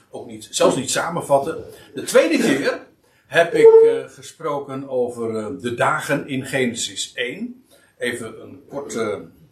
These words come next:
blauwdruk daarvan gegeven, maar ook wat de aard van die dagen, dat het niet zozeer de dagen van de schepping zijn, als wel de dagen waarin de schepping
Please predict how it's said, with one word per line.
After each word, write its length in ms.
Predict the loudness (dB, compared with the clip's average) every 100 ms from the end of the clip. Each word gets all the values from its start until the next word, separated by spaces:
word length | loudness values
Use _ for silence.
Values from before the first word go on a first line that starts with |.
| _ _ _ _ _ _ _
blauwdruk 520 | -2 0 2 0 0
daarvan 320 | 0 0 -2
gegeven, 280 | -2 -6 -4
maar 160 | -2 -2
ook 160 | -6
wat 120 | -8
de 200 | -12 -8
aard 320 | -2 0 0 -6
van 160 | -6
die 120 | -4
dagen, 380 | 0 2 2 0
dat 380 | -2 -4 -6 -14
het 100 | -14
niet 180 | -12 -12
zozeer 380 | -12 -12 -12 -16
de 80 | -12
dagen 380 | -4 -4 -4 -10
van 140 | -14
de 80 | -10
schepping 380 | -8 -8 -8 -6
zijn, 160 | -6
als 180 | -6 -6
wel 220 | -2 -2
de 120 | -2 -4
dagen 440 | -2 -2 -4 -8
waarin 420 | -8 -8 -8 -10
de 80 | -8
schepping 480 | -10 -10 -14 -18